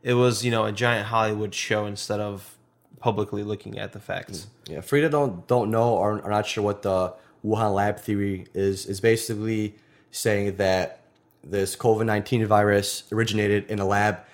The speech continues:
Speaker 2: and somehow it left that lab and en-, entered the public sphere, and then it spread. Main reason being is because a lot of scientists and researchers were saying that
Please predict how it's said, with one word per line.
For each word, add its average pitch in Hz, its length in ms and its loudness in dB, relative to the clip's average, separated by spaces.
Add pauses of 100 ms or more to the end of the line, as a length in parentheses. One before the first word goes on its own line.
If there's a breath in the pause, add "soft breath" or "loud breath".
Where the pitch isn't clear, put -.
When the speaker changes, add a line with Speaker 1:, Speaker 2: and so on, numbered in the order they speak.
(240 soft breath)
Speaker 2:
and 101 100 -4
somehow 110 440 0
it 98 420 -2
left 104 320 0
that 104 180 2
lab 101 340 0
and 95 220 -4
en-, 101 180 -4 (100)
entered 98 500 -2
the 95 280 -4 (380 soft breath)
public 113 300 2
sphere, 131 480 0
and 95 160 -4
then 101 120 2
it 95 140 -2
spread. 92 460 -4 (1080 soft breath)
Main 120 280 2
reason 113 460 0 (220)
being 117 360 -2
is 104 340 2
because 101 580 -2
a 98 60 -4
lot 104 200 4
of 104 60 0
scientists 104 360 -2
and 101 80 -4
researchers 104 480 -2
were 92 120 0
saying 101 360 0
that 95 400 0